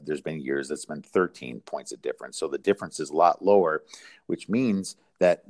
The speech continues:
key numbers are more important in the N F L because, uh, the, the actual, uh,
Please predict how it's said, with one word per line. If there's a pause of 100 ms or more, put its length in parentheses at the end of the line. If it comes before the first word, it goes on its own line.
(340)
key
numbers
are
more
important
in
the
N
F
L (300)
because,
uh,
the, (180)
the
actual, (400)
uh,